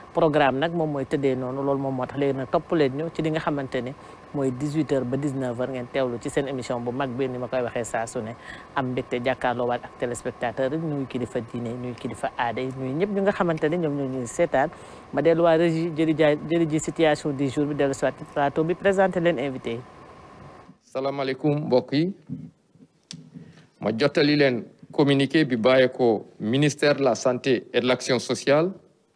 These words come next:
Speaker 2: Tey, bésu talaata, fukki fan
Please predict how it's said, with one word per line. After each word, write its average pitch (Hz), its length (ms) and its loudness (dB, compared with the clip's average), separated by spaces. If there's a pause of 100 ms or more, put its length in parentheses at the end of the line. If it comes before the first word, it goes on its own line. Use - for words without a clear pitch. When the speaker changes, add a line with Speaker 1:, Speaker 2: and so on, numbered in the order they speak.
(840)
Speaker 2:
Tey, 151 280 4
bésu - 280 -2
talaata, 135 600 4 (1200)
fukki 156 280 -4
fan 143 300 2